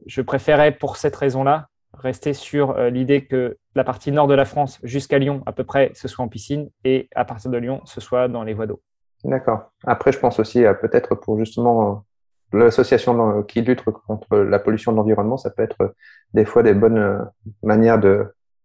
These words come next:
Speaker 2: de comment de, de
Speaker 1: Bien sûr.
Speaker 2: montrer le problème, justement. Après, bon,
Speaker 1: Tout à fait,
Speaker 2: toujours,
Speaker 1: ouais, ouais.
Speaker 2: voilà. Et, euh, est-ce que tu as prévu des journées de repos, des journées plus ou moins chargées dans ton programme, ou c'est vraiment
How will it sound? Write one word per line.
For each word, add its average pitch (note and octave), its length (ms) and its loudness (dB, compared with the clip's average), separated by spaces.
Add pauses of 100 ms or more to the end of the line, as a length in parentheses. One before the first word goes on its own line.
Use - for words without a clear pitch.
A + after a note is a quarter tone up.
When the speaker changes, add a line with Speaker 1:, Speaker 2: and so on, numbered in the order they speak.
Speaker 2:
de G#2+ 140 0
comment A2 300 2
de, G2 160 0
de - 20 -4
Speaker 1:
Bien G2 140 2
sûr. A2 100 2
Speaker 2:
montrer A#2+ 160 2
le A2+ 80 -2
problème, G#2 340 2
justement. F#2+ 380 -12 (340)
Après, - 220 -4
bon, F2+ 120 -4
Speaker 1:
Tout A2+ 140 -14
à D#3+ 80 2
fait, D3 200 2
Speaker 2:
toujours, - 80 -4
Speaker 1:
ouais, B2+ 180 -2
ouais. - 80 -18 (960)
Speaker 2:
voilà. - 160 4 (420)
Et, B2+ 280 6
euh, C3 180 6
est-ce C#3 140 2
que G#3 60 2
tu F#3+ 60 4
as F#3+ 40 0
prévu D3 200 2
des C3+ 140 4
journées C3+ 220 4
de B2+ 100 6
repos, B2 460 4
des A#2+ 120 0
journées A2+ 220 -2
plus B2+ 260 -4
ou B2+ 40 0
moins B2 140 0
chargées A#2+ 380 -4
dans G2 120 -2
ton G#2 320 -4
programme, A2+ 560 2
ou A#2 60 2
c'est G#2+ 140 2
vraiment A2 340 2